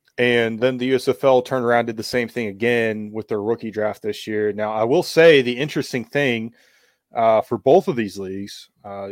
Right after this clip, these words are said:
going forward, the X F L, I hope will do something like this next year and maybe, maybe get a little fanfare into it.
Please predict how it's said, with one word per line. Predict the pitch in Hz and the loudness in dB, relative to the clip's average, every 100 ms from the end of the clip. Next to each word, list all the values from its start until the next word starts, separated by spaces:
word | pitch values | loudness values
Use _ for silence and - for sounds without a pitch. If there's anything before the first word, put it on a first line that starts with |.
| 101 | -6
going | 113 120 | -2 -2
forward, | 113 127 120 113 | -2 -2 -2 -2
the | 117 | -4
X | - | -4
F | 113 - | -8 -4
L, | 113 104 | -2 -2
I | |
hope | 104 110 113 - | -4 -4 -6 -6
will | 110 | -8
do | 117 | -8
something | - 107 113 | -8 -12 -8
like | 110 | -10
this | 113 101 | -10 -12
next | 110 104 - | -12 -12 -8
year | 117 120 | -4 -4
and | 107 | -4
maybe, | 104 107 107 110 107 _ _ _ _ - | -4 -4 -4 -8 -8 _ _ _ _ -12
maybe | - 220 | -8 -8
get | 220 202 | -2 0
a | |
little | 147 139 117 | 0 2 0
fanfare | - 117 107 - 110 104 | 0 -2 -2 -4 -4 -4
into | 101 - 107 | -6 -8 -4
it. | 120 | -4